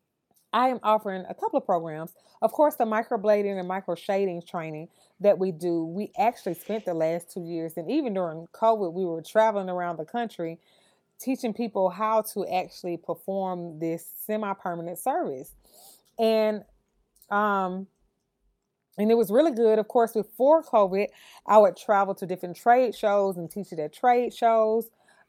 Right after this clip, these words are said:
and, and also have my own private classes. So fast forward, we did the tour for the last two years, and now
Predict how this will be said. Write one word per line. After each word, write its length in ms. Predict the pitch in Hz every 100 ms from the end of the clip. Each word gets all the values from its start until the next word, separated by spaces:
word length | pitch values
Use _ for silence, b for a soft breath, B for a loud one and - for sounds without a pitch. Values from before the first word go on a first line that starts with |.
| b _ _ -
and, 460 | 208 208 202 190 - 208 220 -
and 240 | 226 233
also 280 | 202 208 208
have 200 | 202 185
my 140 | 190 -
own 260 | 190 190
private 360 | - 185 170 -
classes. 560 | 233 233 214 - 160 - _ _
So 540 | - 226 202 190 185 190 _ _ _ _ _ _
fast 380 | 226 226 220 -
forward, 420 | 247 269 240 202 180
we 120 | 185
did 240 | 185 233
the 80 | 277
tour 520 | - 254 220 208 226 _ _ _ _ _ -
for 120 | 208
the 60 | 190
last 340 | 196 214 220
two 80 | 262
years, 320 | 214 202 190
and 160 | 180 185
now 460 | 214 240 233 220